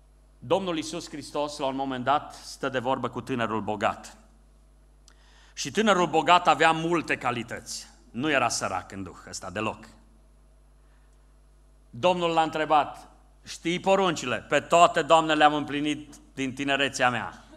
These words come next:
Și spune Domnul, „Îți mai lipsește un lucru.” Asta e interesant. Îi, știți ce îi lipsea?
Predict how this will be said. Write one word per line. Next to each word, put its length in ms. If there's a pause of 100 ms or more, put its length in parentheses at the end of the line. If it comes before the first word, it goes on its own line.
(1700)
Și 120
spune 300
Domnul, 420
„Îți 220
mai 140
lipsește 560
un 180
lucru.” 340 (560)
Asta 240
e 280
interesant. 580 (800)
Îi, 280
știți 280
ce 60
îi 60
lipsea? 520